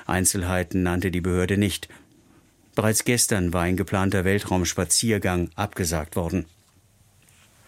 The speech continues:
Und hier noch einmal die Übersicht. Das Winterwetter führt in Teilen Deutschlands zu Einschränkungen. Die E-U-Staaten entscheiden heute über das Mercosur-Abkommen. Im Iran gibt es weitere regierungskritische Proteste.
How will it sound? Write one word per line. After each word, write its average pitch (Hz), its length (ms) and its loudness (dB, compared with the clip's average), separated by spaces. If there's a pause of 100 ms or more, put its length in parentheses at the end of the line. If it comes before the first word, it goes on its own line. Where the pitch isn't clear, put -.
(1040)
Und - 120 2
hier 180 100 6
noch 160 80 6
einmal 117 220 4
die 107 100 2
Übersicht. 104 580 0 (380)
Das 123 220 2
Winterwetter 107 640 2
führt 135 260 2
in 117 160 4
Teilen 135 340 4
Deutschlands 117 600 2
zu - 160 0
Einschränkungen. 87 760 0 (640)
Die 90 200 2
E-U-Staaten 127 880 2
entscheiden 113 580 2
heute 131 280 2
über 110 120 2
das 101 160 2
Mercosur-Abkommen. 92 1000 0 (480)
Im 135 140 6
Iran 127 600 4 (100)
gibt 127 260 0
es - 280 2
weitere 95 420 0
regierungskritische 90 1080 0
Proteste. - 600 -2